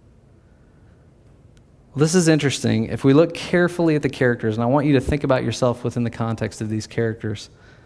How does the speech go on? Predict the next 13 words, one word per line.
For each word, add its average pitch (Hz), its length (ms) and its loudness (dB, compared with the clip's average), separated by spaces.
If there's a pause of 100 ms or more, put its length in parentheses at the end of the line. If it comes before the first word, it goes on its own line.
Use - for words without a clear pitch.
(1500)
I 135 140 0
think 190 180 2
we 180 80 2
see - 160 0
something 139 360 0
that 123 80 -2
should 123 180 -4
shake 123 240 0
us 120 120 -4
up 113 180 -2
a - 20 -2
little 107 180 -2
bit. 107 180 -6